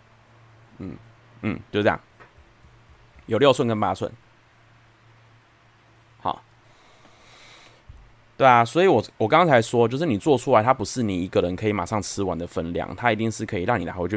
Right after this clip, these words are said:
冰，然后跟大家share，或者是吃，请大家一起吃的，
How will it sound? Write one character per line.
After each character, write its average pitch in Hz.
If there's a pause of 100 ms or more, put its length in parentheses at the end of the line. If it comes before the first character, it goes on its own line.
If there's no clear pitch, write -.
(100)
冰， 92
然 87
后 90
跟 92
大 98
家 92
share， 85
或 90
者 -
是 90
吃， 92
请 87
大 101
家 95
一 95
起 -
吃 -
的， 71